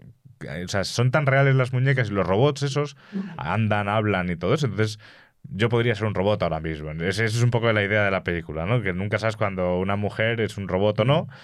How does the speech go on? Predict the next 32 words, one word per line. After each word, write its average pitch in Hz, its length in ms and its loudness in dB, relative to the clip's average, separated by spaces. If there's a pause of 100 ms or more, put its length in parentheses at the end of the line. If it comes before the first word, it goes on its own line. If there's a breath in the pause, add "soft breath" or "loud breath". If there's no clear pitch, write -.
(420 loud breath)
y 104 380 4
él 123 440 4
siempre 101 220 -2
le 107 60 4
había 104 200 2
parecido 107 480 2
mal, 80 340 -2
hasta 85 300 -6
que 80 80 -4
conoce 82 300 -4
a 87 40 0
un 87 60 -4
amigo 92 240 -4
suyo 123 320 0
que 71 320 -8
tiene 78 240 -6
una, 95 360 -2
que, 65 300 -12
que, 69 120 -16 (160)
que 69 80 -12
así 76 120 -14
como 78 180 -14
un 73 60 -20
plan 73 200 -14
de, - 100 -16
"¡Guau, - 480 -6
qué - 100 -20
pasada!". 110 540 -4 (880 loud breath)
Y, 107 340 0 (120)
y 110 120 -4
sus 101 160 -2
reflexiones, 95 920 0